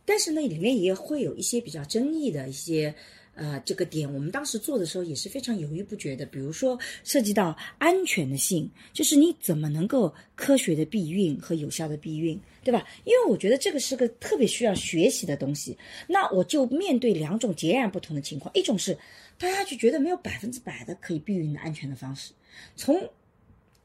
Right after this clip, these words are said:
概率上来讲，的确没有任何一种方法能够保证百分之百的避孕的，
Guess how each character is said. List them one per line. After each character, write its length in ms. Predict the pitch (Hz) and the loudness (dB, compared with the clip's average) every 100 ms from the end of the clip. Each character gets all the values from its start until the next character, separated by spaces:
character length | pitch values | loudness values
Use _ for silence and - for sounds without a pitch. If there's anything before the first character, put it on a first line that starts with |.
| - | -4
概 280 | 554 587 294 | -2 2 2
率 100 | 202 | 2
上 220 | 190 151 | 0 -2
来 100 | 143 | -4
讲， 180 | - 110 - - _ - | -8 -12 -16 -20 _ 0
的 200 | 190 269 | 2 4
确 200 | - 453 | 6 6
没 140 | 196 233 | 6 4
有 120 | 320 | 4
任 260 | 403 494 | 4 4
何 240 | 269 - 160 | 2 0 -6
一 120 | 202 | -4
种 260 | - 139 - - - _ _ _ | -4 -6 -8 -20 -20 _ _ _
方 240 | - 247 | 0 2
法 180 | 226 160 | 2 -2
能 160 | 165 214 | -2 0
够 100 | 302 | -2
保 240 | - 180 | -4 -6
证 160 | - 254 | -2 -2
百 180 | - 170 | -2 -4
分 180 | 277 359 | 0 0
之 120 | - | 0
百 200 | 208 135 | -6 -6
的 80 | 139 | -8
避 200 | - 147 | -4 -2
孕 200 | 143 | -2
的， 60 | 131 | -6